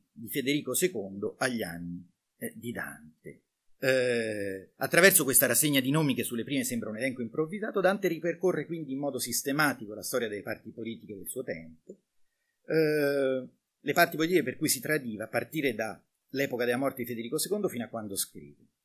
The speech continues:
Il progressivo e inesorabile procedere di un conflitto che le aveva opposte, dal loro riaccendersi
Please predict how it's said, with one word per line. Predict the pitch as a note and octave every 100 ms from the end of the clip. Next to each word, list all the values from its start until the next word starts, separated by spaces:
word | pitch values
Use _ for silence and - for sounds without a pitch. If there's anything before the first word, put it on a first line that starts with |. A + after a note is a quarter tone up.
| _ - _
Il | C3
progressivo | C3+ D3+ D3 - F3+
e |
inesorabile | C#3 B2+ C3+ D3 C3 B2+
procedere | C3+ C3 D3+ C3+ B2
di |
un | B2 B2+
conflitto | C3+ C3 F3 E3+
che | D3
le | C#3
aveva | B2+ B2+
opposte, | A#2+ G#2+ E2+ - -
dal | - A2+
loro | A#2+ A#2
riaccendersi | A#2 A2 B2+ A#2+ A2+ -